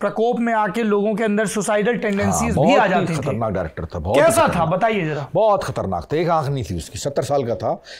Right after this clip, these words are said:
Speaker 2: एक आंख नहीं थी उसकी, और एक आंख एक्सीडेंट में चली गई थी। तो उससे पूछा गया था कि "Mister Fritz,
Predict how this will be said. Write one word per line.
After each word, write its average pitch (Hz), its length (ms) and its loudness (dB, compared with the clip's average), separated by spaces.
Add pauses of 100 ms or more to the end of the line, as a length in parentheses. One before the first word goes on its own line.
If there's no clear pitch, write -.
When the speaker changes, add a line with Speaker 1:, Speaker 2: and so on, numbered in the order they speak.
(120)
Speaker 2:
एक 185 120 0
आंख 151 160 0
नहीं 110 160 -4
थी 73 80 -8
उसकी, - 280 -14 (500)
और 123 260 0
एक 127 100 -4
आंख 143 160 0
एक्सीडेंट 160 260 -4
में 151 80 -2
चली 139 200 -2
गई 135 100 0
थी। 180 180 -4
तो 175 100 -4
उससे 170 120 -6
पूछा 156 260 -4
गया 139 180 0
था 156 120 -4
कि 180 140 -4
"Mister 113 460 -6
Fritz, 165 260 -2